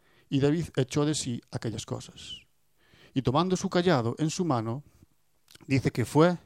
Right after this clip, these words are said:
y escogió cinco piedras lisas del arroyo. La humanidad está, está llena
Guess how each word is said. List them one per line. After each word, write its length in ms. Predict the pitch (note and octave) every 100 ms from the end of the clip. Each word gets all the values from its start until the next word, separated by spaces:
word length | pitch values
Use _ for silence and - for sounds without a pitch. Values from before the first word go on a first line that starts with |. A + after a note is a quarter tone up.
| _ _
y 80 | C3+
escogió 440 | - C3 E3+ D#3
cinco 460 | - G3 G3+ D3+ -
piedras 460 | F3 E3 E3+ - - - - _ _
lisas 760 | - B2+ D3+ - D3+ D3 - - _ _ _
del 280 | - A#2 A2+
arroyo. 380 | G#2+ A#2+ A2 A#2+ - - - _ _ _ _ _ _ _ _ _ - _ _ _ _ _
La 80 | A#2+
humanidad 300 | C#3+ F3 F#3
está, 320 | - F#3 - _ _ _
está 440 | - - F3 F3 - _ _
llena 600 | C3+ F3+ G3 G3 F#3+